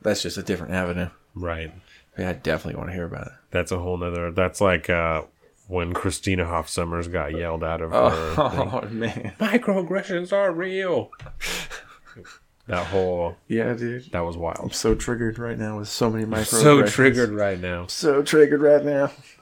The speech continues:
Speaker 1: Wake up, sheeple. Uh, but we kinda touched, we touched on, like, the, uh, the insanity that is, you know, the possibility of, like, what happens if Trump was, like, not gonna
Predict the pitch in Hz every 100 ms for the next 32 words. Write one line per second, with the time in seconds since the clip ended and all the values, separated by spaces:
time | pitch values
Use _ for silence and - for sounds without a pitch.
0 | _ - 147 139 143 147 139 - 151 143
1 | 151 - _ _ _ - - _ _ -
2 | - - - - - - 117 - - 143
3 | 135 - _ _ - - - 156 156 147
4 | 117 131 117 - - - 135 139 - -
5 | 107 - 101 92 87 85 - - _ -
6 | _ _ - 117 98 90 87 98 _ _
7 | _ - 104 101 95 - 98 98 98 101
8 | 113 - 95 87 98 95 90 - - -
9 | - - 98 85 - - 92 90 90 92
10 | 90 92 - 110 104 85 90 90 - -
11 | 90 - 85 82 - - _ _ _ _
12 | _ - - _ _ - 104 92 85 104
13 | 92 85 87